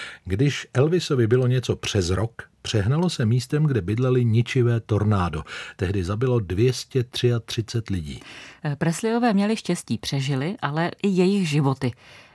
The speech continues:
Speaker 2: vypadaly jako přežívání. Nedostatek peněz se Elvisův otec rozhodl řešit tak, že padělal směnku. Přepsal na ní trojku na osmičku.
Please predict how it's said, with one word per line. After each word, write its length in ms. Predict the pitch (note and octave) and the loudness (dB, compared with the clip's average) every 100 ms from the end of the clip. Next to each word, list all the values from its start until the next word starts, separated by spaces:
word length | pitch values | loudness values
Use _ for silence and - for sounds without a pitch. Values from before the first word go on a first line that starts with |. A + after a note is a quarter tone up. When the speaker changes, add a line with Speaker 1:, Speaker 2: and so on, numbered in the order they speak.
| - C3 | -10 -8
Speaker 2:
vypadaly 520 | B2+ C3 B2+ A2+ A2 | -4 -2 -2 -4 -6
jako 240 | B2 - A#2+ | -8 -8 -8
přežívání. 840 | - C3+ B2 A#2+ A#2 G#2 G2+ F#2+ - D3+ | -4 -4 -2 -2 -2 -2 -4 -6 -2 2
Nedostatek 600 | D#3 E3+ - E3+ D#3+ - | 4 2 0 -2 -4 -2
peněz 440 | F#3 E3+ D#3 - | 0 0 -2 -6
se 220 | - D3+ - | -8 -8 -6
Elvisův 500 | C3+ C#3 - D3 - | -6 -8 -8 -12 -12
otec 400 | C3 D3+ D3 - | -8 -6 -4 -4
rozhodl 560 | A#2+ B2 C3 C3+ C#3 - | -4 -4 -2 -2 -4 -4
řešit 420 | C3 D3+ - A3+ - | -4 -4 -4 -8 -6
tak, 200 | A#2 F3 D3+ | -6 -4 -6
že 240 | B2 G#2+ - | -4 -6 -4
padělal 440 | A#2+ B2 D3 C3+ C#3+ | -4 -2 -2 -2 -4
směnku. 720 | - G2+ G2+ A#2+ C3 - A2 - - - | -10 -8 -2 0 -2 -4 -12 -16 -20 -20
Přepsal 420 | - F#3 - A3 G3+ | -6 -4 0 0 2
na 80 | |
ní 140 | G#3 E3 | 0 0
trojku 320 | E3 D#3+ F3+ | -2 -2 -2
na 120 | E3+ | -2
osmičku. 480 | F3 - A2 - | -4 -8 -10 -10